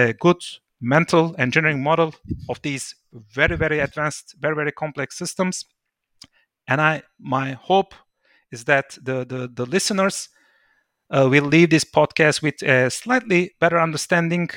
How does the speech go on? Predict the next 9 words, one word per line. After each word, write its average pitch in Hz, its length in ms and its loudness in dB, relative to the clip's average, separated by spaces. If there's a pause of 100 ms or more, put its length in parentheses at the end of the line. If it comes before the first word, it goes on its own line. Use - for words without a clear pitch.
of 135 120 -12
these 139 160 -6
systems, 180 520 0
and 135 340 2
maybe, 165 500 6 (420)
uh, 135 320 6
with, - 380 -2
uh, 123 240 2
with - 400 -6